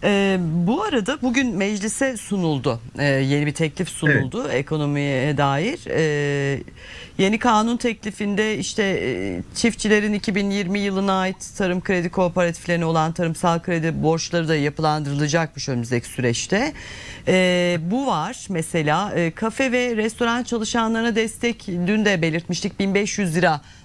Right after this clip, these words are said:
Speaker 1: ödenecek diye. E, tabii bunun da şartları olacak muhtemelen. E, hangi şartlara göre değerlendirme yapılacak? E, işte deniliyor ki, e, bu sektörde çalışanlar sosyal güvenlik primleri işsizlik fonundan karşılanacak deniliyor ama,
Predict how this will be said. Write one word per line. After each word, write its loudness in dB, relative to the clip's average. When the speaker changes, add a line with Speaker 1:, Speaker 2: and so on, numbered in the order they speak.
Speaker 1:
ödenecek 0
diye. 2
E, 4
tabii 0
bunun 4
da 4
şartları -2
olacak -2
muhtemelen. 0
E, 2
hangi 0
şartlara 0
göre 0
değerlendirme 0
yapılacak? 0
E, 2
işte -2
deniliyor 0
ki, -2
e, 2
bu 2
sektörde 2
çalışanlar 0
sosyal 0
güvenlik 2
primleri 0
işsizlik -4
fonundan 4
karşılanacak 0
deniliyor 0
ama, 0